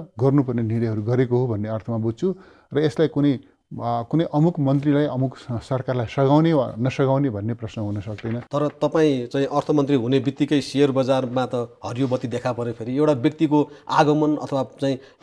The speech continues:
Speaker 2: बहिर्गमनले कति फरक पार्दो रहेछ, हाम्रो समाजमा कतिको चाहिँ त्यसको प्रभाव हुने रहेछ भन्ने कुरा देखियो नि फेरि मन्त्रीज्यू।
Speaker 1: अ, म प्रतिको विश्वासले म सम्मान व्यक्त गर्दछु।
Speaker 2: भने एउटा व्यक्तिको आगमनले त्यो सबै कुराहरूलाई चाहिँ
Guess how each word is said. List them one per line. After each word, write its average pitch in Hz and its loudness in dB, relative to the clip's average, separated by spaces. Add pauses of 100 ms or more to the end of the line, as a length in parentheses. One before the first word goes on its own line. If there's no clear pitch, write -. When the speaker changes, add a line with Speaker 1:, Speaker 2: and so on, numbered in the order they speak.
Speaker 2:
बहिर्गमनले 139 6
कति 170 0
फरक 139 -2
पार्दो 127 0
रहेछ, 123 -6
हाम्रो 131 -2
समाजमा 135 0 (380)
कतिको 170 -2
चाहिँ 156 2
त्यसको 143 -2
प्रभाव 143 0
हुने 117 -2
रहेछ 127 -4
भन्ने 110 -2
कुरा 123 -2
देखियो 117 -4
नि 107 -8
फेरि 101 -10
मन्त्रीज्यू। 98 -14 (880)
Speaker 1:
अ, 135 -4
म 147 4
प्रतिको 151 0
विश्वासले 123 -2
म 113 -2
सम्मान 107 -4
व्यक्त 104 -8
गर्दछु। 104 -8 (500)
Speaker 2:
भने 143 -2
एउटा 160 2
व्यक्तिको 165 0
आगमनले 165 2
त्यो 165 -4
सबै 180 -2
कुराहरूलाई 147 2
चाहिँ 160 4